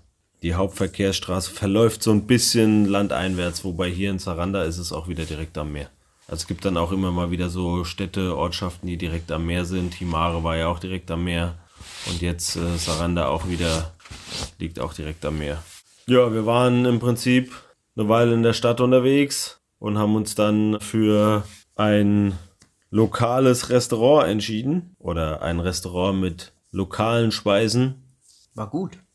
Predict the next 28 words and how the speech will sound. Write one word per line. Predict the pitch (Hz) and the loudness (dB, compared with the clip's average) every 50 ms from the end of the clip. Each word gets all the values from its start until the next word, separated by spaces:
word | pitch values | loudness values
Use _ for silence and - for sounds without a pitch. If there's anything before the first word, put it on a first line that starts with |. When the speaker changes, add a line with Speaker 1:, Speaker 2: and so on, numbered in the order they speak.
| _ _ _ _ _ | _ _ _ _ _
Speaker 1:
Ja. | - 95 87 - - _ _ _ _ _ _ _ _ _ _ _ - | -4 -4 -4 -4 -4 _ _ _ _ _ _ _ _ _ _ _ -8
Diverses | 92 85 80 87 87 87 98 95 98 95 90 | -6 -4 -2 0 0 0 0 0 -2 -4 -6
von | - - 95 90 87 | -6 -4 -4 -2 -2
der | 90 90 87 87 87 87 87 82 85 - _ _ _ _ - | -2 -2 -2 -2 -2 -2 -4 -4 -8 -10 _ _ _ _ -10
lokalen | - 92 85 - - 92 95 95 98 98 92 | -8 -8 -8 -6 -4 -4 -2 -2 -2 -4 -6
Speisekarte | - - - 90 95 101 101 107 101 - 95 87 87 90 87 | -6 -6 -4 -2 -2 -2 -2 -6 -6 -6 -6 -6 -6 -6 -8
probiert. | - 95 87 80 87 90 92 101 117 - - _ _ _ _ _ _ _ - | -8 -8 -8 -6 -4 -2 -2 -2 -4 -6 -12 _ _ _ _ _ _ _ -14
Was | 92 85 - | -14 -12 -10
hast | 113 110 - | -10 -10 -8
du | - 117 | -6 -6
gegessen | 117 113 113 120 120 120 - 127 | -6 -2 -2 -2 -2 -2 -2 -2
gehabt? | 120 123 123 123 123 - - _ _ _ - | 0 0 0 -2 -4 -10 -20 _ _ _ -14
Speaker 2:
Ja, | - 104 104 104 107 104 | -8 -6 -2 -2 -2 -2
mein, | 101 98 98 98 101 98 95 | -2 -4 -4 -4 -6 -6 -8
ich | 92 - | -10 -10
hatte | 104 - - 101 92 | -12 -10 -10 -10 -10
Fisch | - - 107 - - | -8 -10 -10 -10 -10
gegessen, | 107 95 107 104 - - 104 98 98 98 | -8 -6 -6 -6 -4 -4 -6 -6 -6 -6
der | 90 90 87 95 | -6 -8 -6 -4
war | 95 95 | -4 -2
aber | 98 98 95 92 92 90 - - _ - | -2 -2 -2 -2 -4 -6 -8 -14 _ -8
im | 101 101 98 | -6 -4 -2
Ganzen | 98 98 101 104 - - 104 | -2 -2 -4 -4 -6 -8 -10
frittiert, | - - - 101 - - 107 98 95 - - | -10 -8 -10 -12 -8 -4 -4 -4 -2 -2 -2
war | 92 92 | -2 -2
nicht | 95 85 - | -2 -2 -4
so | 92 90 | -6 -4
geil. | - 80 82 87 | -4 -2 -2 -4